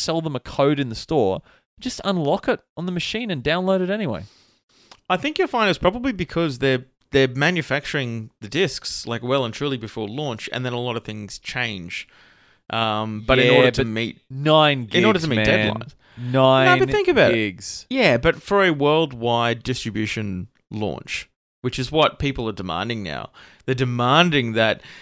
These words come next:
Speaker 2: um, oh, you know, America shouldn't have it before Australia. Everyone should be able to, you know, just, just play at the same time.
Speaker 1: I'm still not
Speaker 2: So
Speaker 1: hearing an argument for replacing all of the content.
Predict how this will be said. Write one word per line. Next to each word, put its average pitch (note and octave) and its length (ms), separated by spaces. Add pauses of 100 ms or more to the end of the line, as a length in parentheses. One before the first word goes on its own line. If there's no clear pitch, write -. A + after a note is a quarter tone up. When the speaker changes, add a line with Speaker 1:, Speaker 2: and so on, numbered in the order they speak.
(140)
Speaker 2:
um, A#2 640
oh, D3 180
you C3 180
know, B2+ 260
America B2+ 400
shouldn't A#2 340
have A#2 200
it E2 80
before G#2+ 280
Australia. A2+ 520
Everyone A#2+ 280
should A#2 180
be A2 120
able G#2 180
to, G#2 40
you A2+ 120
know, G#2 180
just, A2+ 340 (320)
just B2+ 200
play C3 200
at - 80
the A2 60
same A2+ 240
time. C3+ 340
Speaker 1:
I'm D3+ 60
still E3+ 320
not G#3 200
Speaker 2:
So D#3+ 120
Speaker 1:
hearing F#3 260
an F#3 100
argument D3+ 600
for - 100
replacing C3+ 640
all D3+ 280
of D3 120
the D3 100
content. C#3+ 580